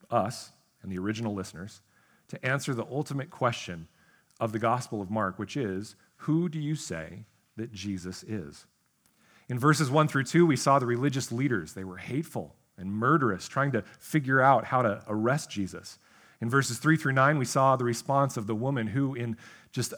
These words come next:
unbelievable love, came because she realized that she was forgiven much, and she anointed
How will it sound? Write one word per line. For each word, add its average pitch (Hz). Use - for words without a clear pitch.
unbelievable 127
love, 117
came 127
because 113
she 123
realized 117
that 113
she -
was 107
forgiven 120
much, 117
and 104
she 110
anointed 117